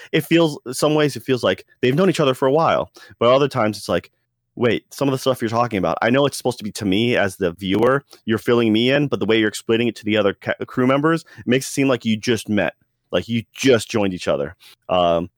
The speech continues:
like, shouldn't you know a little bit about this beforehand?" But the way you're explaining it, so, eh, that, that is a weird disconnect. So it almost feels like there should be a prologue or something like that to this.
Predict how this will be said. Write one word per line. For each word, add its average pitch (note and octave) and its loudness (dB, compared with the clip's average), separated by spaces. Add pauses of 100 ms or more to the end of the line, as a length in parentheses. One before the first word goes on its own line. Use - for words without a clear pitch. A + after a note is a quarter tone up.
(160)
like, G#2 0
shouldn't E3 0
you D3+ 4
know A2+ 4
a A#2+ 4
little A#2 2
bit A#2+ 0
about A#2 2
this A#2 -2
beforehand?" A#2+ -2
But F#2 -2
the G2+ -6
way G2 2
you're F#2+ 0
explaining F#2+ -4
it, D2 -6
so, F#2 0 (320)
eh, A2 0
that, A#2 2
that A#2+ 2
is A#2+ 0
a A2+ -4
weird G#2 0
disconnect. F2+ -4
So C3 4
it D3 4
almost C3+ 0
feels A#2 0
like G#2 -4
there F#2 -2
should G#2+ -4
be F2+ -2
a C#2 -4
prologue G#2+ 0
or - -10
something A#2 -8
like B2 -2
that A#2+ 0
to - -6
this. B2+ -2